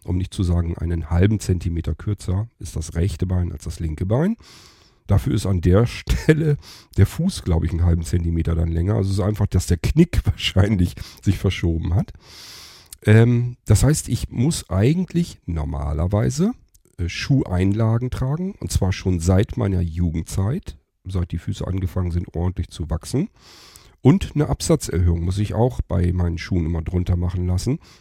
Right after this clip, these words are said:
Später, weil ich's dann praktischer gefunden habe und es dann eben ging, habe ich dann mehr drauf geachtet, dass die Schuhe so hoch waren,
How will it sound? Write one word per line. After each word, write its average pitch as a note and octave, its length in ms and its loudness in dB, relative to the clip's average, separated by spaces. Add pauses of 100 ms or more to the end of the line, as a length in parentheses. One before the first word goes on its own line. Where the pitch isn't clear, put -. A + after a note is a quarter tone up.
Später, C#3+ 580 2
weil E2+ 140 0
ich's - 100 -6
dann E2 180 -8
praktischer G2+ 480 -4
gefunden G2 440 -2
habe G2 240 2
und A2 200 -4
es - 140 -8
dann F2 160 0
eben D#2 260 -4
ging, F2 300 2 (440)
habe G2 200 0
ich F#2+ 100 0
dann F2+ 160 0
mehr F#2 200 4
drauf - 260 -2
geachtet, F#2+ 420 -4
dass F2+ 120 -2
die F2 100 -10
Schuhe A2 460 2
so G#2+ 400 0 (100)
hoch A2 340 0
waren, A2 300 4